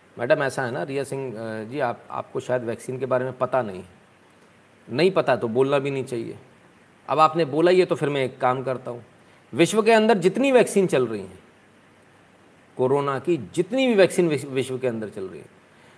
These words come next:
मुझे एक बता दीजिए जिसमें ब्लड क्लॉटिंग नहीं हो रही है, एक बता दीजिए। और ब्लड क्लॉटिंग कितने में हो रही है?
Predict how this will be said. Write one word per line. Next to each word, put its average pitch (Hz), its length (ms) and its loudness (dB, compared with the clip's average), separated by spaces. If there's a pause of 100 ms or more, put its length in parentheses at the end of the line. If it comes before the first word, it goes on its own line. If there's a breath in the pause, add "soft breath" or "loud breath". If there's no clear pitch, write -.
(120)
मुझे 139 320 -2
एक 190 220 6
बता 156 240 4
दीजिए 151 220 -2
जिसमें 143 340 -4
ब्लड 117 200 -2
क्लॉटिंग 110 420 -6
नहीं 98 160 -10
हो 90 120 -14
रही 69 140 -14
है, - 160 -20 (1040)
एक 151 200 0
बता 104 200 -8
दीजिए। - 280 -20 (420)
और 139 100 2
ब्लड 156 220 2
क्लॉटिंग 180 300 4
कितने 170 280 0
में 175 80 0
हो 175 60 2
रही 175 200 -2
है? 175 100 -12